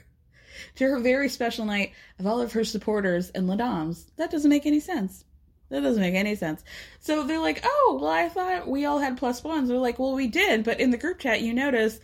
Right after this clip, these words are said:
Karen set a separate group chat inviting all of us, everybody except for Charisse." So there's, there's that. So Ashley's just ready to stir up every pot that she could possibly get her hands on, and she does, starting with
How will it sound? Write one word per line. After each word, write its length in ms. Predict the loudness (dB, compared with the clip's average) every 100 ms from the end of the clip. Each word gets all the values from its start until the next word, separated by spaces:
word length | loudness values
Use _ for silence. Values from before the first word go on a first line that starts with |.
| -20 -12
Karen 280 | -2 0 2
set 240 | 0 -2 0
a 340 | 2 2 0
separate 560 | -4 -4 -2 2 0 2
group 220 | 0 0
chat 320 | 0 2 2
inviting 340 | 0 0 0 0
all 160 | -2
of 100 | -2
us, 240 | 0 -2 -4 -20 -20 -10 -2
everybody 560 | 0 2 2 0 -2
except 320 | -6 -4 -4 -2
for 100 | -6
Charisse." 520 | -4 -4 -4 -8 -20 _
So 260 | -14 -14 -16 _ _ -20 -20 -20 -20 -16 -6
there's, 260 | -4 -4 -2
there's 220 | 0 2
that. 240 | 0 -6 -8 _ -16 -16 -20 _ -20 -20 -20 -20 _ _
So 160 | -2 0
Ashley's 440 | 0 0 2 2
just 160 | 0 0
ready 240 | 2 0
to 80 | -2
stir 260 | 0 2
up 180 | 2 0 0
every 360 | 0 0 -4
pot 320 | 0 0 0
that 120 | -4 -6
she 200 | -8 -8
could 220 | -6 -4
possibly 420 | -2 -4 -2 -2
get 120 | 0
her 80 | 0
hands 360 | 0 0 -2 -2
on, 380 | -2 -2 -4 -8 -18 -20 -10 -2
and 380 | 2 4 2
she 120 | 2 0
does, 260 | -2 -4
starting 460 | -2 2 2 4 2
with 320 | 4 2 -2